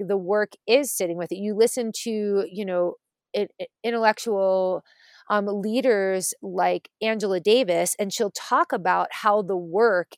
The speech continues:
is exactly what you just spoke to. It's sitting with the feelings, it's sitting with the work, and it's doing it over a long time.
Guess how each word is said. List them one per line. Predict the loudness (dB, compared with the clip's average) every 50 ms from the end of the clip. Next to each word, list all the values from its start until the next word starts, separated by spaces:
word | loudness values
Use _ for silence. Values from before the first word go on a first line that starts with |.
| _ _
is | -2 0 0 0 0 -2 -4 -6 -8 -10 _ _
exactly | -8 -2 2 2 2 4 4 0
what | 0 0 -2 -6
you | -8 -8
just | -8 -8 -6
spoke | -4 -2 -4 -2 -4
to. | -6 -8
It's | -8 -6 -6 -6
sitting | 4 6 6 6 6 4 0
with | -4 -4
the | -4 -8
feelings, | -8 -8 -8 -8 -6 -6 -8 -8 -10 -10 -10
it's | -12 -12 -10 -6 -4
sitting | -2 -2 -2 -2 -2
with | -4 -6
the | -4 -4
work, | -2 -4 -4 -4 -4
and | -6 -6
it's | -6 -8 -10
doing | -8 -6 -6 -4 -4 -6
it | -6 -8 -6 -6
over | -6 -4 -4 -6
a | -6
long | -6 -4 -4 -4 -4 -6 -8
time. | -10 -10 -10 -10